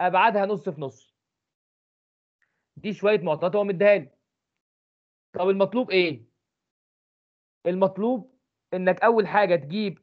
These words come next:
التوتال ديزاين بيس شير فور سيزميك اند ويند لود، وده اللي احنا هنعمله النهارده. بعد كده جيب بقى المومنت اوفر تيرنينج، هنجيبه برده النهارده.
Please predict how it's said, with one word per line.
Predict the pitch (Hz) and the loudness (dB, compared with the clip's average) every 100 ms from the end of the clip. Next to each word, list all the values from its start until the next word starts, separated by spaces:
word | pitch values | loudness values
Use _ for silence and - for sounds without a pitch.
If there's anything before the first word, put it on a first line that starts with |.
| 160 | -14
التوتال | - _ 220 233 175 131 98 _ _ _ _ _ _ | -14 _ 2 2 2 -2 -6 _ _ _ _ _ _
ديزاين | 151 156 214 214 180 | -8 0 2 2 0
بيس | 170 202 - | -4 -6 -6
شير | 214 262 226 _ _ _ | -6 -6 -6 _ _ _
فور | 185 175 | -4 -2
سيزميك | 226 214 226 214 | 0 -2 -2 -4
اند | 175 170 | -4 0
ويند | 202 175 | 0 0
لود، | 175 139 | -4 -4
وده | 160 | -2
اللي | 220 | 0
احنا | 208 202 | 2 2
هنعمله | 180 196 | 0 0
النهارده. | 190 165 151 - _ _ _ _ _ _ _ _ _ _ _ _ _ _ _ - | 0 0 0 -2 _ _ _ _ _ _ _ _ _ _ _ _ _ _ _ 0
بعد | 233 240 220 | 6 6 6
كده | 226 240 208 - _ _ - | 4 4 4 -2 _ _ -8
جيب | 190 233 175 | -4 -4 2
بقى | 226 214 | 4 4
المومنت | 202 226 185 | 2 -2 -2
اوفر | 180 170 | -2 -2
تيرنينج، | 165 220 220 175 | 0 -2 -2 -4
هنجيبه | 165 165 214 | -4 -2 2
برده | 202 220 196 | 4 4 2
النهارده. | 185 208 226 269 - | 2 2 2 -2 -4